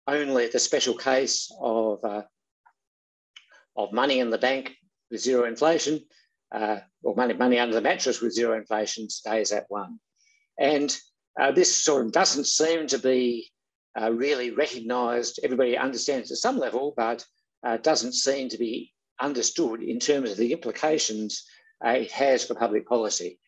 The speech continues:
And what we see rather is a rather snarky cartoon in the style of X K C D, but not, uh, X K C D,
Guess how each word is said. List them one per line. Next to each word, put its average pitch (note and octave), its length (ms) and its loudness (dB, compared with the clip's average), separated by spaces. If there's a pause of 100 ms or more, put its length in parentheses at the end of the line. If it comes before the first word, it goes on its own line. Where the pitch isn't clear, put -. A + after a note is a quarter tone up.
(320)
And C#3+ 100 -2
what E3 100 2
we C3 120 2
see E3+ 200 2
rather D3 600 2 (380)
is B2 140 -2
a B2 60 2
rather A2+ 200 0
snarky C3 800 -2
cartoon C3 560 -4
in B2 160 -6
the A2+ 80 -8
style C3 440 0
of G#2 80 0
X - 200 -2
K G#2+ 160 -4
C G2+ 180 -4
D, C3 180 -2
but F3 200 -6
not, B2+ 260 -4 (200)
uh, A2 60 -6
X A2 340 -8
K A#2+ 100 -4
C A#2 180 -2
D, C#3+ 180 2